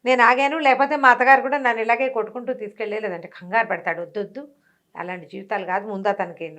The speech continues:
పంపించు, నేను ఉద్యోగం వేయిస్తాను," ఉద్యోగం వేయిస్తాడు. దాంతో చుట్టుపక్కల వాళ్ళకి, అతను వాళ్ళకి తెలుసు,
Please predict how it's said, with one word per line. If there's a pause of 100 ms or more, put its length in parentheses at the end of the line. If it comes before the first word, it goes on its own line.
పంపించు,
నేను
ఉద్యోగం
వేయిస్తాను,"
ఉద్యోగం
వేయిస్తాడు. (720)
దాంతో
చుట్టుపక్కల
వాళ్ళకి,
అతను
వాళ్ళకి
తెలుసు,